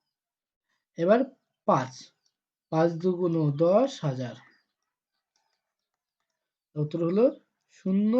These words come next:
দশমিক শূন্য শূন্য শূন্য পাঁচ, এটি হলো উত্তর। ঠিক আছে, তোমরা অবশ্যই তোমাদের বইয়ের লাস্টে দেখবে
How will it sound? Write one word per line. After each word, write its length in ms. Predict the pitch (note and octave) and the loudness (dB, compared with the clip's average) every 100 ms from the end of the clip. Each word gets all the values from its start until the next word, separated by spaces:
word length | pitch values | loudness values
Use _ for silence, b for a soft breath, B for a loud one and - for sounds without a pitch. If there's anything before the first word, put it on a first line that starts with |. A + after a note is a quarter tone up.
| B3+ | 4
দশমিক 520 | F3+ D#3 E3 E3+ F3 D3+ - _ _ _ _ _ _ | 2 0 -2 -2 -4 -6 -14 _ _ _ _ _ _
শূন্য 320 | G#3 G#3 G#3+ A3+ A3+ A3+ - | -4 0 0 0 0 -2 -4
শূন্য 300 | - F3+ F#3+ A3 B3 - | -6 -4 -2 0 -2 -2
শূন্য 300 | E3+ E3+ F#3 B3+ - _ _ _ _ _ _ D#3 | -6 -4 -4 -4 -6 _ _ _ _ _ _ -10
পাঁচ, 220 | B2+ B2+ - _ _ _ _ _ - | -10 -12 -20 _ _ _ _ _ -8
এটি 160 | D3+ | -6
হলো 240 | F#3 G#3+ C#4 G#3 | -2 0 0 0
উত্তর। 320 | D3+ - C3 - - _ _ _ _ _ _ _ _ _ | -4 -8 -16 -16 -20 _ _ _ _ _ _ _ _ _
ঠিক 120 | F3 | -4
আছে, 140 | A3 B3+ E3+ | 0 2 0
তোমরা 260 | E3+ E3+ G#3 D4+ - | -2 0 0 0 -4
অবশ্যই 320 | D#3+ E3+ G#3+ G3 | -4 -2 -2 -2
তোমাদের 240 | F#3 F#3+ | -2 -2
বইয়ের 320 | D#3 E3+ G#3 | 0 0 0
লাস্টে 320 | E3 D3+ - G3 | 0 -2 -4 -4
দেখবে 300 | E3+ D#3 | -2 2